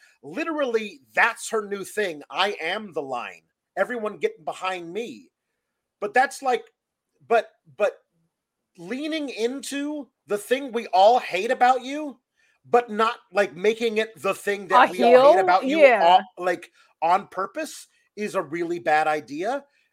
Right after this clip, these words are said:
Speaker 1: So Bianca is right to be angry with Charlotte,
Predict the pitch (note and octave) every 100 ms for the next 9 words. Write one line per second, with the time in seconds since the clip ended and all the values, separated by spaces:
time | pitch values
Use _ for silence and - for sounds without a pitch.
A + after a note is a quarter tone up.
0 | _ - A#3+ A3+ G3 F#3+ C#4 D4 A#3 F3+
1 | C3+ D#3+ A3 A3+ _ _ _ _ _ _
2 | _ - C3+ E3+ F3 F#3 F#3 E3 - F3+
3 | B3